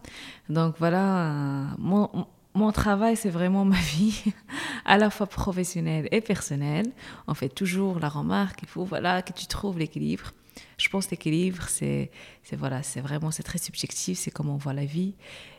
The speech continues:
Et je pense que le travail, ça, ça peut donner beaucoup de bonheur pour celles qui veulent et ceux qui veulent. Et donc voilà, euh, je lis beaucoup,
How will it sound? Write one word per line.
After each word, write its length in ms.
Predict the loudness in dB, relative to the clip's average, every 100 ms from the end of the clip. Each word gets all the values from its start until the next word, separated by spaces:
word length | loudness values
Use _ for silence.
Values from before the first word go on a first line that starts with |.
| -8
Et 60 | -8
je 80 |
pense 320 | -6 -6 -6 -6
que 100 | -6
le 80 |
travail, 580 | -8 -6 -6 -2 -2 -2
ça, 360 | -4 -8 -8 -8
ça 180 | -8 -10
peut 160 | -10
donner 220 | -8 -6
beaucoup 240 | -6 -6 -8
de 80 | -8
bonheur 480 | -8 -6 -6 -8 -14 -20 -20 -20 -20 -14
pour 140 | -8
celles 220 | -6 -6
qui 160 | -8 -10
veulent 260 | -8 -8 -10 -14 _ -8
et 60 |
ceux 180 | -8 -8
qui 140 | -10
veulent. 180 | -14 -16 -18 _ _ _ _ _ -8 -8 -4 2
Et 100 | 4
donc 320 | 6 4 0
voilà, 540 | -2 2 2 2 0 -2 -10 -10 -14 0
euh, 140 | 4 6
je 120 | 8
lis 140 | 8
beaucoup, 480 | 6 4 2 2 2